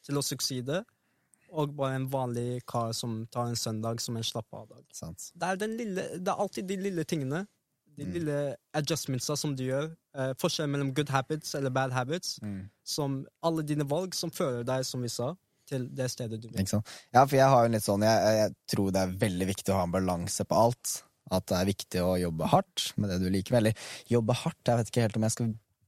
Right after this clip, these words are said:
Speaker 2: bruke den heller, for det å, du kan jobbe med flyt, på en måte. Hvis du gjør noe du liker, så er det ikke sånn hardt arbeid, liksom. Du kan jobbe med flyt.
Speaker 1: Mm.
Speaker 2: Men jeg tror også det er veldig viktig å noen ganger sette seg ned med en film.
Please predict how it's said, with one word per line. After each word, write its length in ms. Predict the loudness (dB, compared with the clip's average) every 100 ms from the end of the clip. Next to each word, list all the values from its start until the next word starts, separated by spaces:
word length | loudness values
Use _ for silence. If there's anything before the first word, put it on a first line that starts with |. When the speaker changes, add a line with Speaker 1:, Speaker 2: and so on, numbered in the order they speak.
| _ _ _ _ _ _ _ _ _ -8
Speaker 2:
bruke 480 | 2 2 2 2
den 100 | 2
heller, 200 | 4 2 2
for 140 | 4
det 100 | 4 4
å, 80 | 4 4
du 100 | 0 2
kan 240 | 2 2 -2 -6 -20 _ _ _ _ -6
jobbe 280 | 0 0 2
med 80 | -2
flyt, 400 | 2 2 2 2
på 80 | 2
en 40 |
måte. 140 | 4 2 0 _ -10
Hvis 140 | 0 4
du 40 |
gjør 100 | 4
noe 140 | 4 4
du 40 |
liker, 240 | 2 2 4
så 80 |
er 60 | 2
det 60 | 2
ikke 100 | 0
sånn 120 | 0
hardt 360 | 0 -2 0 2
arbeid, 320 | 2 2 0
liksom. 240 | 2 2 2
Du 80 |
kan 140 | 2 2
jobbe 160 | 2 0
med 100 | 2
flyt. 200 | 2 2 -6 -20 -14
Speaker 1:
Mm. 60 | -4
Speaker 2:
Men 60 | 2
jeg 80 | 4
tror 80 | 4
også 80 | 4
det 40 | 4
er 80 | 4
veldig 160 | 2 2
viktig 300 | 0 0 0
å 40 | 2
noen 160 | 2
ganger 300 | 2 2 0 -2
sette 320 | -4 -4 -2
seg 140 | 2
ned 80 | 4 4
med 100 | 0
en 40 |
film. 320 | 0 0 0